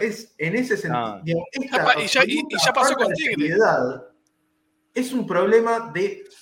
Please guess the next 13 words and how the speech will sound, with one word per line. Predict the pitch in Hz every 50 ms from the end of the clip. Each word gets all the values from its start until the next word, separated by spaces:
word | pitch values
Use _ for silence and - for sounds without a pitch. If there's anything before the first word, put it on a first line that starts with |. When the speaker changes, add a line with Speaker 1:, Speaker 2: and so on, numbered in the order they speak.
| - _ _ _ _ _ _ _ _ 127 _
Speaker 1:
o | 151 151
sea, | 175 160 - - - - - - - -
re-, | 143 156 175 - - - - 151 160 196 262
replica | 269 - 262 294 - - - 143 139 143
después, | 151 151 - - 262 240
cuando | - 202 175 160 160 156
pensemos | 170 196 208 302 294 285
en | 226
las | 190 156
cuestiones | - 165 160 220 220 208 180
de | 160
la | 143 139
violencia | 143 143 139 143 123 120 117 120 113 107 107 110 - -